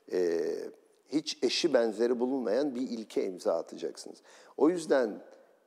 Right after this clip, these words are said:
Y G A'lar Yunus'un gönül aşıkları diyor Y G A'ya. E, biz yani <laughs> Fatih Altay televizyon programında sormuştu.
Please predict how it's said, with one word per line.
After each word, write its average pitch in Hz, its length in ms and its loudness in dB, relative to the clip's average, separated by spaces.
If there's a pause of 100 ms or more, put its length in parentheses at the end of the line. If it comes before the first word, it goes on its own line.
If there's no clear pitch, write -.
(140)
Y 113 260 4
G 113 200 2
A'lar 110 280 4
Yunus'un 107 420 -6
gönül 104 280 -2
aşıkları 87 680 -2
diyor 92 200 0
Y 92 280 2
G 87 160 0
A'ya. 196 380 2 (680)
E, 92 340 2
biz 156 380 -2 (260)
yani 101 260 2 (480)
<laughs> - 400 -18
Fatih 113 420 4
Altay 120 340 4
televizyon 110 340 0
programında 113 560 -2
sormuştu. 92 560 -4